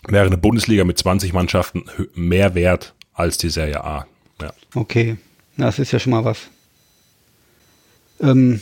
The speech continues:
Speaker 2: es gibt noch eine andere Idee, so eine, so eine Zwischenidee für, für, für England. Also, ähm, generell ist nach dem Brexit, ähm,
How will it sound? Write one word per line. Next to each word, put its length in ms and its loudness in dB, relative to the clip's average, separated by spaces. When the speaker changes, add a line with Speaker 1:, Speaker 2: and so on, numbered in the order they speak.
Speaker 2:
es 100 -8
gibt 160 -4
noch 60 2
eine 140 2
andere 240 0
Idee, 260 2
so 80 0
eine, 180 0
so 80 -2
eine 120 0
Zwischenidee 720 -2
für, 340 -4
für, 500 -6
für 180 -8
England. 440 -4
Also, 280 -4
ähm, 360 -6
generell 400 4
ist 540 -2
nach 220 -2
dem 100 -4
Brexit, 560 -2
ähm, 360 -2